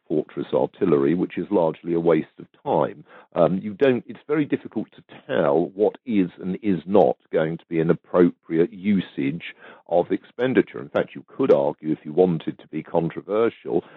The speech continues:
that the, in terms of the finance, that the German expenditure on the Navy as a waste of time, but of course that assumes a perfect knowledge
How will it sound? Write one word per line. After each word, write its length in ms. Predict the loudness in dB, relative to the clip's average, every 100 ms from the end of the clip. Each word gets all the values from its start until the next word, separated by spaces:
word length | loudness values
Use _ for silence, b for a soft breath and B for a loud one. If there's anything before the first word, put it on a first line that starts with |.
| -20 _ -2
that 200 | -2 -2
the, 240 | 0 2
in 200 | 0 -2 -6
terms 300 | -2 -2 -2 -10
of 120 | -14
the 80 | -16 _
finance, 580 | -2 0 -2 -6 -10 -16 _ -8
that 180 | -6
the 260 | -2 -2 -2 -6 _ _
German 280 | 0 0 0
expenditure 580 | -8 -6 -4 -4 -2 -2
on 120 | -2
the 60 | -2
Navy 440 | 0 0 0 -4
as 120 | -4
a 60 | 4
waste 360 | 4 4 -2
of 80 | -20 _
time, 400 | 0 0 0 -4 B B B -2
but 200 | -2 -2
of 120 | -6
course 260 | 0 0 0
that 200 | -4 -4
assumes 1000 | -4 -8 -10 _ -4 0 0 0 -2 -2 2
a 140 | 4 4
perfect 640 | -2 0 0 0 -8 -6
knowledge 500 | 0 2 2 -2